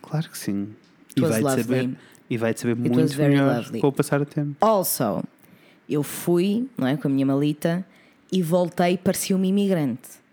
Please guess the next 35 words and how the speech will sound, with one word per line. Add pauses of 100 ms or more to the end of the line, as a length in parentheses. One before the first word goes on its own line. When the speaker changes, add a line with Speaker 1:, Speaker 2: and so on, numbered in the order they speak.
(320)
Speaker 1:
Trouxeste
a
vida
toda
Speaker 2:
Epá,
Speaker 1:
atrás.
Speaker 2:
trouxe
um
saco
do
Pingo
Doce
com,
a...
minha
avó
fez
um
bolo. (460)
Para
mim.
Speaker 1:
Claro.
Speaker 2:
Um
bolo
inteiro.
Speaker 1:
Claro. (520)
Aproveita
enquanto
dura,
Speaker 2:
Eu
Speaker 1:
amor.
Speaker 2:
trouxe
um
bolo
inteiro.